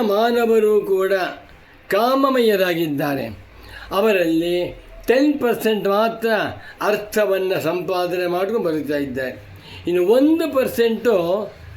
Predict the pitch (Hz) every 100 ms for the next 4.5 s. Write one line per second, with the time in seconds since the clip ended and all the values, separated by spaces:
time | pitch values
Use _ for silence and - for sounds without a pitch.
0 | - 139 180 240 254 269 - 226 208 180
1 | - - - - 175 196 160 180 135 190
2 | 190 196 185 170 175 170 170 175 - -
3 | - - - - 135 196 208 202 180 190
4 | 220 - 180 175 170